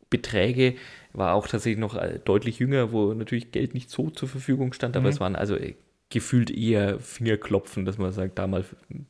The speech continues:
Speaker 1: lass es zehn, fünfzehn Euro irgendwie Strafe, äh, gewesen sein.
Speaker 2: Alright. Ich, ich muss dazu sagen, ich bin während Studiums,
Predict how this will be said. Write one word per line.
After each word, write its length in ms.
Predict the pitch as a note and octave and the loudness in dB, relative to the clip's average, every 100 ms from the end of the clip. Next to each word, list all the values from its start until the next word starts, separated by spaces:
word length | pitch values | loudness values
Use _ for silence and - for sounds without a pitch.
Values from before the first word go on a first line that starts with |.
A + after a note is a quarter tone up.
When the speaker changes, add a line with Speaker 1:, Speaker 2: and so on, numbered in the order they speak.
| - - - - - _ _ | -20 -20 -20 -20 -20 _ _
Speaker 1:
lass 140 | F#2+ F#2+ | -6 -4
es 160 | - | -6
zehn, 220 | - G2 A#2+ | -6 -6 -4
fünfzehn 440 | A2 A2+ - G2+ | -4 -6 -2 -2
Euro 340 | F2 G2+ G2+ | 2 2 4
irgendwie 300 | F#2+ G2+ G#2+ | 2 0 -4
Strafe, 460 | - - E2+ F2 G2 | -6 -4 -4 0 0
äh, 500 | F#2 - G#2 A2 - | 0 -2 -4 -4 -8
gewesen 460 | - G2+ G#2+ G2+ G#2+ | -6 -4 -4 -6 -6
sein. 180 | G2+ G#2 _ _ _ _ _ - | -6 -8 _ _ _ _ _ -2
Speaker 2:
Alright. 380 | D3 F3 D#3 G#3 - - _ _ - _ _ _ _ _ _ - - _ - - | 2 6 6 4 -4 -20 _ _ -20 _ _ _ _ _ _ -20 -20 _ -18 4
Ich, 140 | C#3+ | 4
ich 180 | F3 D3+ | 6 4
muss 220 | D#3 D#3+ | 4 2
dazu 240 | D3 C3+ D#3+ | 2 0 0
sagen, 280 | D3+ D3 C3+ | 0 0 -2
ich 80 | |
bin 420 | C3 D3 C#3+ C3 B2+ | -2 -2 0 0 0
während 260 | C3 A#2+ | 0 -2
Studiums, 1200 | - - C3+ E3 E3 E3+ E3+ E3 D#3+ D#3+ C#3+ - | -8 -8 -4 0 0 2 0 0 -2 -4 -4 -10